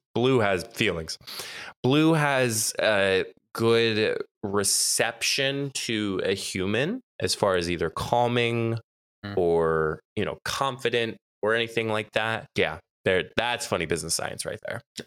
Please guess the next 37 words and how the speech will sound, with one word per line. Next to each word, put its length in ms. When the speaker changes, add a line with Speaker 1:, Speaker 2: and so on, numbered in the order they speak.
Speaker 2:
It 260
sure 320
is. 320
Speaker 1:
Mm-hmm. 240
Speaker 2:
Can't 260
argue 200
with 80
that. 400
Next 200
up, 160
we 140
have 200
the 100
color 260
green. 720
Speaker 1:
Rated. 440
Speaker 2:
I'm 80
gonna 100
say 160
underrated. 800
Speaker 1:
Uh, 480
Gumby, 560
be 120
a 40
nice 220
Speaker 2:
Yep. 80
Speaker 1:
green 200
and 100
Gumby. 380
Uh, 480
green 320
is 80
the 80
grass, 800
green, 300
green 280
grass. 640